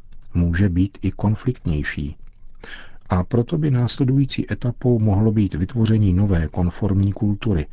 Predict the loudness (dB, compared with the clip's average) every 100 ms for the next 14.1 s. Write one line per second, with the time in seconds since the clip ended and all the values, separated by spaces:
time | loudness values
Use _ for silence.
0 | -14 -8 -2 0 2 2 2 0 -4 -4
1 | -2 -2 -2 0 0 2 2 2 2 0
2 | -4 -4 -4 -8 -16 -8 -8 -6 0 2
3 | 4 4 2 -2 -2 -4 -4 -4 -2 0
4 | 0 -2 -4 -2 -4 -6 -20 -20 -20 -20
5 | -20 -20 -8 -2 0 2 0 0 2 2
6 | 0 -2 -6 -2 -2 0 -2 -6 -6 -6
7 | 0 2 2 -2 -12 -4 -2 0 -2 0
8 | 2 2 2 -2 -6 -20 -20 -20 -16 -16
9 | -2 0 2 2 2 0 0 0 -2 -2
10 | -2 0 0 0 0 0 0 0 0 -2
11 | 0 0 0 -2 -2 -2 -4 -6 -2 -2
12 | 0 2 4 4 2 2 0 0 0 2
13 | 2 2 2 2 2 2 2 0 -2 -2